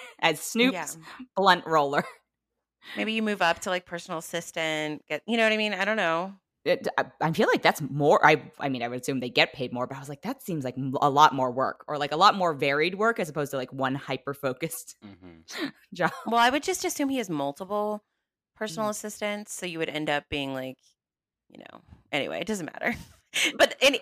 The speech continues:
Speaker 2: this is more interesting to me than the whole movie
Speaker 1: Yes.
Speaker 2: we watched,
Speaker 1: Yes.
Speaker 2: um, called Day Shift.
Speaker 1: I would actually watch that movie about
Speaker 2: I wanna watch a documentary about Snoop's joint roller and what it
Speaker 1: I wa-
Speaker 2: means.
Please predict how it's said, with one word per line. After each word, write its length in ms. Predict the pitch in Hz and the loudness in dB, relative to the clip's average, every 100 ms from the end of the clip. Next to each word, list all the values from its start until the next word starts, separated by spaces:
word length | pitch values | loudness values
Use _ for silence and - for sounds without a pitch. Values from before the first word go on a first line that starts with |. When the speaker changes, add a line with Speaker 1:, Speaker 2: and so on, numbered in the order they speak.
| - | -2
Speaker 2:
this 280 | 196 381 330 | 2 4 4
is 120 | 233 | 2
more 260 | 233 226 | 6 6
interesting 520 | 214 226 208 226 185 165 | 6 4 2 -2 -2 -4
to 100 | 180 | -4
me 220 | 160 151 | -2 -2
than 180 | 147 139 | -2 -4
the 80 | |
whole 160 | 147 208 | 0 2
movie 220 | 180 127 | 2 2
Speaker 1:
Yes. 60 | 123 | 0
Speaker 2:
we 100 | 117 | 0
watched, 460 | 120 120 - - 143 | 2 2 0 -4 -8
Speaker 1:
Yes. 240 | 127 - _ - | -12 -14 _ -2
Speaker 2:
um, 320 | 147 135 131 120 | 2 4 2 -2
called 240 | - 120 | -6 -8
Day 140 | - | -8
Shift. 300 | - - - _ _ 170 | -14 -14 -16 _ _ 4
Speaker 1:
I 60 | |
would 140 | 247 359 | 6 6
actually 320 | 170 - 175 | 4 4 -2
watch 300 | 147 143 - - | 0 0 -2 -8
that 300 | 139 135 - | 2 2 2
movie 480 | 139 123 110 123 - _ _ _ - | -4 -6 -6 -8 -12 _ _ _ -4
about 360 | 139 127 127 - | 2 2 2 2
Speaker 2:
I 140 | 214 | 4
wanna 160 | 311 466 | 6 4
watch 320 | 285 - - | 0 -6 -6
a 60 | 196 | 0
documentary 800 | 180 180 190 196 247 214 196 - | 2 2 2 2 4 4 2 0
about 300 | 202 214 - | 4 4 4
Snoop's 480 | - 262 262 - - _ | 4 6 4 0 -12 _
joint 280 | - 285 - | 0 2 4
roller 400 | 185 170 151 147 _ _ _ _ - | 4 4 2 0 _ _ _ _ -4
and 160 | 185 | 0
what 140 | 190 190 | 2 2
it 40 | |
Speaker 1:
I 20 | |
wa- 100 | 190 | 2
Speaker 2:
means. 320 | 165 156 156 | 0 -2 -4